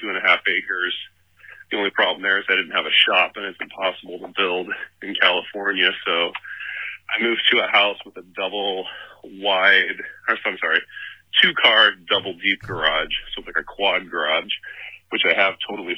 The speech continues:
filled to the max right now with my paint booth and everything. But, uh, I get it. Had the sixty-five Dart at my house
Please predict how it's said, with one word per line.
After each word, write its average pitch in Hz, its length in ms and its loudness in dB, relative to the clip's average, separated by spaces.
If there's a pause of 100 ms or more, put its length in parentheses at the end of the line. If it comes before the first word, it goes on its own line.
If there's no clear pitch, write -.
filled 90 220 -6
to 98 80 -6
the 92 80 -8
max 90 280 2 (280)
right 85 180 2
now 90 220 4
with 90 120 -6
my 95 120 -2 (100)
paint 90 240 2
booth 82 240 -4
and - 80 -10
everything. 85 540 0 (420)
But, 98 160 4
uh, 90 240 -2
I 107 80 4
get 107 240 4
it. 101 140 4 (800)
Had 117 200 0
the 101 160 -14
sixty-five 101 560 0
Dart 98 200 2
at 92 80 -6
my 104 120 2
house 95 300 0